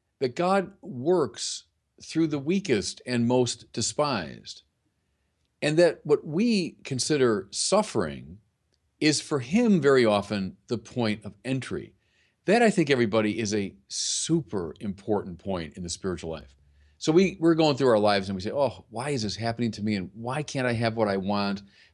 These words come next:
Frustrated. I'm sure many listening to me have done what Hannah did,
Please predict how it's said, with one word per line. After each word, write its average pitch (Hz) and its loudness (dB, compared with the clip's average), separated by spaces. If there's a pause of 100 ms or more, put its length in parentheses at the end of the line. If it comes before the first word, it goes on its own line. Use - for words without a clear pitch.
Frustrated. 127 2 (580)
I'm 147 -2
sure 262 2
many 208 6
listening 143 2
to 101 2
me 92 -2
have 113 -6
done 156 2
what 147 2
Hannah 156 0
did, 190 0